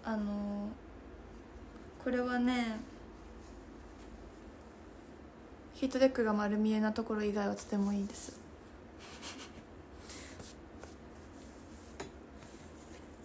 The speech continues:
<laughs> めちゃめちゃ丸見え。こんなに、<laughs> こんな汚いはみ出し方をしてるけど、これは丈が短くてとても良いですね。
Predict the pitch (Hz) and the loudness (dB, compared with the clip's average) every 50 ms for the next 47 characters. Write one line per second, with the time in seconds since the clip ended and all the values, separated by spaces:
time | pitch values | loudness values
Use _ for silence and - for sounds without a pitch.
0 | - - - - 233 226 - - 247 240 240 240 - 254 240 240 240 240 240 240 | -14 -14 -2 0 0 0 4 4 6 6 6 6 8 8 8 8 8 6 6 6
1 | 233 233 233 233 247 - - - - - - - - - - - - - - - | 6 6 6 6 4 0 -4 -10 -14 -14 -14 -14 -14 -14 -14 -14 -14 -14 -12 -14
2 | - - - - - 285 285 285 285 294 285 277 277 285 - 294 311 320 311 285 | -12 -10 -10 2 4 6 6 8 8 8 8 8 6 4 6 8 8 8 8 8
3 | 294 311 302 339 - - - - - - - - - - - - - 277 285 285 | 8 8 8 6 4 2 -6 -4 -2 0 0 0 0 -2 0 6 8 10 10 12
4 | 254 254 247 240 226 226 220 233 226 - - - 220 - 226 208 202 202 - - | 10 10 12 10 10 10 8 6 2 2 -2 -4 -4 -4 -2 -2 -2 -4 -4 -4
5 | 226 214 - 226 214 - - 104 104 - - 202 196 202 196 - - - - - | -4 -2 -2 -2 -4 -2 -4 -6 -6 -4 -4 -4 -6 -6 -8 -10 -12 -12 -12 -12
6 | - - - - - - - - - - - - - - - - - - - - | -12 -12 -14 -14 -12 -12 -12 -12 -12 -12 -12 -12 -12 -12 -12 -12 -14 -6 -2 2
7 | 220 226 226 226 226 226 - 247 247 311 311 277 247 220 214 208 226 233 247 247 | 4 4 4 4 4 2 2 6 10 10 12 12 12 10 10 6 4 2 2 0
8 | - - - 196 - - - 240 233 226 220 220 220 214 220 - - - - - | 0 0 0 -2 -2 0 2 4 4 4 4 2 0 -2 -4 -6 -10 -12 -12 -4
9 | - 311 | -4 -4